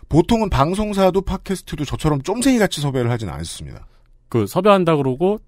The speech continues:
Speaker 2: 술을 마시더니 혼자 취했다. <laughs> 그런 소문들이 나죠.
Speaker 1: 울면서 집에 가고 혼자서.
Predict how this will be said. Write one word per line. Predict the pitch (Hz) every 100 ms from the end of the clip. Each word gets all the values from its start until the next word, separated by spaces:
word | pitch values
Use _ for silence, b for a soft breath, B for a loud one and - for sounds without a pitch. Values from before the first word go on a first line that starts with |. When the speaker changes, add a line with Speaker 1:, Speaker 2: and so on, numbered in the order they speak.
| _ -
Speaker 2:
술을 | - 214
마시더니 | 190 117 - 135
혼자 | 185 175
취했다. | 156 - 80 - - 1017 1017 988
<laughs> | 1077 1077 1077 -
그런 | 139
소문들이 | 139 127 104 95
나죠. | 73 76 78
Speaker 1:
울면서 | - 139 170 143
집에 | - 107 104
가고 | 82 95
혼자서. | 92 85